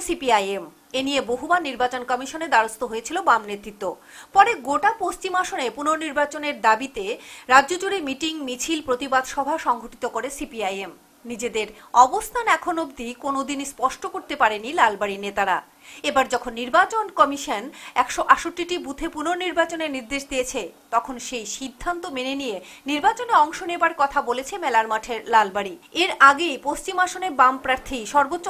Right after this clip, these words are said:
আদালতে আবেদন জানিয়েছেন গোটা আসনে পুনর্ভোটের জন্য, নির্বাচন কমিশনকে নির্দেশ দেবার জন্য। যদিও সুপ্রিম কোর্ট বলেছে এটা কোনো জরুরি বিষয় নয় যা এখনই গ্রহণ করতে হবে, পরবর্তী সময়ে স্বাভাবিক নিয়মেই এর উপর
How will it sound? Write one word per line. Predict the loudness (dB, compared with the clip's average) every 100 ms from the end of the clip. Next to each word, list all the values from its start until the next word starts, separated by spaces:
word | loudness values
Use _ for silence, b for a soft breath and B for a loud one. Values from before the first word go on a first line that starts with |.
| 4
আদালতে | 4 2 0 2 4
আবেদন | 4 2 0 2
জানিয়েছেন | 2 2 -2 -4 -6 -4
গোটা | -2 4 4
আসনে | 4 0 -4 -6
পুনর্ভোটের | -6 -4 -4 -4 -6 -6 -4
জন্য, | -6 -4 -8 -10 b b
নির্বাচন | -2 2 2 0 -2
কমিশনকে | -2 -2 -8 -6 -4 -4
নির্দেশ | -6 -8 -8 -4
দেবার | 0 0 0
জন্য। | -6 -4 -6 B B B
যদিও | -4 -2 -2 -2 -4
সুপ্রিম | -6 -2 -4 -2
কোর্ট | -4 0
বলেছে | 2 2 0 -4 -4 B B -2
এটা | 0 0
কোনো | -4 -4 -4
জরুরি | 0 2 0
বিষয় | -2 -2 0 0
নয় | 0 0 4
যা | 4 6 2
এখনই | 0 -6 -4
গ্রহণ | -4 -4 -6
করতে | -6 -4 -4
হবে, | -4 -4 -8 B B B 6
পরবর্তী | 6 8 0 -4
সময়ে | -4 -2 0 2
স্বাভাবিক | 2 2 0 -2 -6
নিয়মেই | -6 -4 -4 -2
এর | -2
উপর | -2 -2